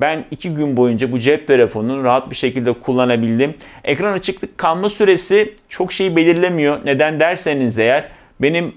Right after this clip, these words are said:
dışarıda bulunma sürem neredeyse bu iki gün zarfında hiç yoktu. Sürekli Wi-Fi'den bağlıydım zaten ve ekran açık kalma süreleri altı yedi saatlere yaklaştı. İki gün boyunca da sürekli şebekeyle haberleşti ama cep telefonu.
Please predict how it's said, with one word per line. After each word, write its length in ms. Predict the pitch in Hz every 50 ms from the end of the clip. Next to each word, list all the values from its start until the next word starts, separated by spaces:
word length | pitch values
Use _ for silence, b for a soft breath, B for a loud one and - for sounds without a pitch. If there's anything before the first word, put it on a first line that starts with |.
| - 110
dışarıda 480 | 123 - - 139 139 147 156 175 165 156
bulunma 300 | 160 165 170 175 180 175
sürem 420 | 180 - 160 151 165 175 170 147
neredeyse 520 | 135 139 156 170 156 156 147 - 156 143
bu 60 | 143 143
iki 200 | 143 147 156 139
gün 140 | 151 151
zarfında 440 | 135 120 127 123 120 120 143 147 143
hiç 320 | 143 120 127 147 - - -
yoktu. 260 | 127 110 - - 110
Sürekli 340 | - - 123 131 131 - 135
Wi-Fi'den 680 | 110 104 101 101 98 - 113 110 117 104 127 135 139 127
bağlıydım 500 | 123 110 104 95 95 92 85 95 98 98
zaten 460 | 92 95 87 - - 123 143 156 - B B B B B
ve 60 | 113 110
ekran 280 | 113 113 - 131 135
açık 240 | 135 131 - - -
kalma 280 | - 131 131 143 156 160
süreleri 440 | - - 147 131 - 117 123 135
altı 320 | 143 110 113 117 113 - 135
yedi 160 | 135 135 147
saatlere 460 | - - 135 127 123 - - 131 127
yaklaştı. 720 | 127 123 120 - - 131 123 113 - - - 135 147 160 B B B B B
İki 220 | - - - 185 170
gün 200 | 170 170 156 139
boyunca 320 | 147 143 139 135 120 139
da 80 | 151 165
sürekli 340 | - - - 151 - - 147
şebekeyle 440 | - 156 147 147 147 143 147 143
haberleşti 560 | 160 165 151 147 139 139 139 143 135 - - 147
ama 180 | 139 131 117
cep 240 | 104 110 104 - -
telefonu. 560 | 117 107 101 95 - - 104 110 127 147 160